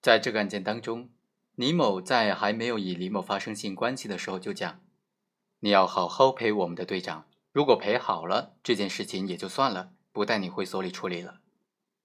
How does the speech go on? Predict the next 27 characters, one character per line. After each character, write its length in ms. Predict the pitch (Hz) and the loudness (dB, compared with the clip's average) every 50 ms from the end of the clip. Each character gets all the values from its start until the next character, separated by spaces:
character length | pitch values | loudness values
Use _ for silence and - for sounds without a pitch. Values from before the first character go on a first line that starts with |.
| _ _ _ _ | _ _ _ _
可 160 | - - - | -4 -4 -2
见， 380 | 92 104 98 92 92 - - - _ _ _ _ _ _ | 0 -2 -2 -4 -4 -8 -14 -20 _ _ _ _ _ _
这 140 | - 131 120 | 0 2 2
实 180 | - - 104 104 | 2 0 -2 -4
际 140 | 104 - 123 | -4 -6 -2
上 300 | - 120 104 - - _ _ _ | 0 -2 -2 -2 -8 _ _ _
就 160 | - - 123 | 2 2 2
是 160 | 107 - 101 | 2 2 -2
胁 180 | 90 - 92 85 | -4 -6 -8 -8
迫。 360 | - 90 90 85 - _ _ _ _ _ _ _ _ _ _ _ _ _ _ _ | -6 -6 -8 -8 -8 _ _ _ _ _ _ _ _ _ _ _ _ _ _ _
李 160 | - 110 139 | 0 2 2
某 220 | 165 156 120 95 90 | 4 4 2 2 2
在 200 | - 113 104 98 | 2 2 2 2
和 200 | - 101 95 92 | 2 0 -2 0
三 240 | - 120 113 120 | 0 0 -2 -2
个 160 | 113 - 120 101 | -2 -2 0 0
人 200 | 92 87 90 101 | 0 -2 -4 -2
发 180 | - - 104 | 0 0 0
生 160 | 104 - 117 | 0 0 -4
性 180 | 107 - 113 101 | -6 -6 -6 -4
关 180 | 98 110 110 107 | -4 -4 -4 -4
系 80 | - | -8
的 80 | 110 104 | -10 -6
过 120 | - 101 92 | -6 -6 -6
程 120 | 101 92 | -6 -4
当 200 | 90 113 113 117 | -4 -4 -4 -2
中 280 | - 123 117 147 - | -2 -4 -4 -4 -8